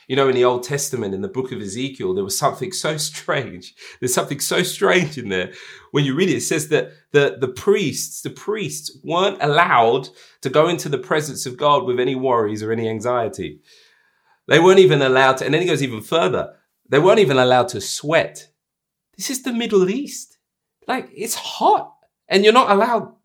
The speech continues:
to sweat. And I remember reading that, as there's a bunch of scriptures, um, reading that one and going, like, "God, God, what, what were you, what were you thinking? Like, what, what's going on here?" They're not allowed to,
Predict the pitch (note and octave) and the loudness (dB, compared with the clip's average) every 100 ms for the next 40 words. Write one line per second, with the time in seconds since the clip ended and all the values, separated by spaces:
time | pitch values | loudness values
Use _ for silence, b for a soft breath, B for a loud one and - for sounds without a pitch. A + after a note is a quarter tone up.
0 | - C#3 - - - C#4 G4 - - _ | -8 -6 -4 -6 -6 0 2 2 -4 _
1 | _ _ - A#3+ F4 C#4+ A#3 B3+ D4 B3 | _ _ 4 6 6 6 4 2 0 0
2 | F3+ B2 C#3 D3+ F#3 E3+ F#3 A#3+ G3+ - | 0 0 0 2 2 4 2 2 -2 0
3 | F#3 F#3 B2+ - - B B B C#3 C#3 | 0 0 -2 -4 -8 B B B 4 6
4 | C3+ - - - E3 B3 A#3 C4+ E4+ E4 | 6 0 -10 -8 -6 -4 0 2 2 2
5 | C4 B3 B3 A3+ A3 G3+ - C4 G#3 F#4+ | 0 2 2 0 -4 -8 -8 -8 0 2
6 | F#4+ F#4+ - - _ - D#4 G#4 G#4+ A4 | 4 4 4 -4 _ -20 0 0 0 0
7 | G4 F#4 - - G#4 G4+ F#4 G4+ G4 F#4+ | -2 -2 -2 0 2 0 0 0 2 6
8 | G4 A#2+ - F#3+ A3 A3+ D4 C#4+ G3 D4+ | 6 4 2 8 8 8 2 2 0 -2
9 | - C4 A#3+ A#3 C4+ G#3 C#3 F2+ - D3 | 0 2 2 2 2 2 0 0 2 4
10 | E3+ F3 D#3 D#3+ D3+ D3+ D#3 | 4 2 2 2 0 -2 -4